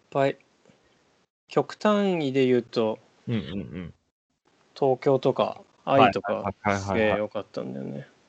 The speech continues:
Speaker 1: 東京が一番良かったかな。
Speaker 2: うんうんうんうん。
Speaker 1: でも、
Speaker 2: あ、僕も
Speaker 1: ワード、具体的なワードで言うと、やべえ、これも曲名がちょっと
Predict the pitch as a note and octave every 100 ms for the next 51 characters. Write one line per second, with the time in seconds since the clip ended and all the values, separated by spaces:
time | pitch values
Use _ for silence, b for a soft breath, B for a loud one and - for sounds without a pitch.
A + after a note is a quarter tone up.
0 | - D#3+ - F#3 F#3 - F3 E3 E3 A#2+
1 | - - B2 A2+ F2+ G2+ - F#2+ F#2 -
2 | F#2 E2+ - _ _ _ E3 C#3 - -
3 | - B B - G#2+ C3+ D#3+ G3 G3 G3
4 | G3 _ _ D#3 D3 F#3+ G3 G3 F#3+ F#3+
5 | F3+ E3+ F#3 F3+ - E3 E3 - _ _
6 | _ _ _ _ _ _ D3 B2 G#2+ G2+
7 | - B2 B2+ A#2+ - A#2+ - C3 B2+ A#2+
8 | A#2 - - G2+